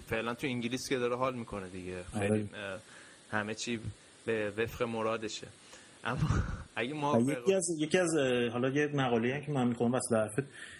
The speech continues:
Speaker 2: این که یکی از موفقیتاش این بوده که نه تنها بازیکن‌ها رو منیج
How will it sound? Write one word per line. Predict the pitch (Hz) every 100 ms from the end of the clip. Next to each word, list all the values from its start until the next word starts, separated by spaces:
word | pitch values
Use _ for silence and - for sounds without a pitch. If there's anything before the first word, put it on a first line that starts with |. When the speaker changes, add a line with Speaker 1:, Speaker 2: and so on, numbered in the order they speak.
| -
Speaker 2:
این | 135
که | 135 151
یکی | 147 147
از | 156 143 120
موفقیتاش | 120 117 - 107 110 110 135 135 -
این | 147
بوده | 147 147
که | 147
نه | 143 151
تنها | 139 120
بازیکن‌ها | 110 110 107 110 - 107 110
رو | 139
منیج | 123 104 104